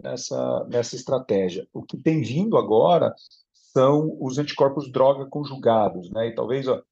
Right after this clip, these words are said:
a, a melhor sessão lá foi essa sessão de anticorpo droga conjugado, que eles até chamaram o próximo tsunami em câncer de pulmão. E ali eles apresentaram dois dados de inibidores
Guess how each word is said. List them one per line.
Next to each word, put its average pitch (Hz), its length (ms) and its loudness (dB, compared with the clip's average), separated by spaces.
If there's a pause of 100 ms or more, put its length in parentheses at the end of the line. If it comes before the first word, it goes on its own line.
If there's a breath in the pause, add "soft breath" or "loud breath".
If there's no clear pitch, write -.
(300)
a, 107 200 -2
a - 20 -2
melhor 123 260 2
sessão 135 540 -2
lá 117 200 -2
foi 110 420 -4
essa 110 260 -2
sessão 110 340 -10
de 104 80 -6
anticorpo 113 800 -6
droga 104 260 2
conjugado, 131 400 0
que - 80 -10
eles 127 120 -6
até 127 200 2
chamaram 123 400 0
o 127 80 -6
próximo 123 420 -2
tsunami 117 680 0
em 95 40 -4
câncer 104 360 -8
de - 100 -10
pulmão. 98 420 -4 (640 loud breath)
E 113 100 4
ali 143 140 4
eles 180 140 2
apresentaram 156 600 2
dois 147 280 2
dados 127 480 2
de 117 80 -12
inibidores 127 960 -2